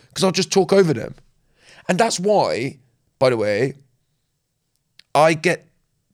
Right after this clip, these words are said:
restricted by concepts and by the way that people frame their experience. 'Cause it would be easy for me to just say, "I've got this thing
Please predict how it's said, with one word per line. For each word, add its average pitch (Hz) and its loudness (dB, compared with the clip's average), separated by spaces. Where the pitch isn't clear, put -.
restricted 151 -2
by 135 2
concepts - -6
and 139 -2
by 151 4
the 147 -2
way 156 2
that 147 -2
people 160 -4
frame 156 -2
their 143 -2
experience. 135 -4
'Cause 214 0
it 226 -4
would 185 -6
be - -8
easy 208 0
for 165 -8
me 175 0
to 135 -8
just 151 0
say, 143 0
"I've 147 2
got 156 -2
this - -4
thing 156 -2